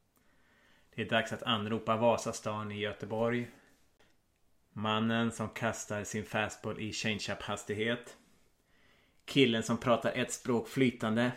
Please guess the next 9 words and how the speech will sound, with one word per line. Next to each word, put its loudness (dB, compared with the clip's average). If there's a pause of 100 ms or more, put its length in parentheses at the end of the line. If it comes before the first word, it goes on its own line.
varken 2
mer 2
eller 2
mindre. 2 (840)
Olof, 4 (120)
a -4 (140)
win-win 4
situation, 0 (160)
Svensson. -4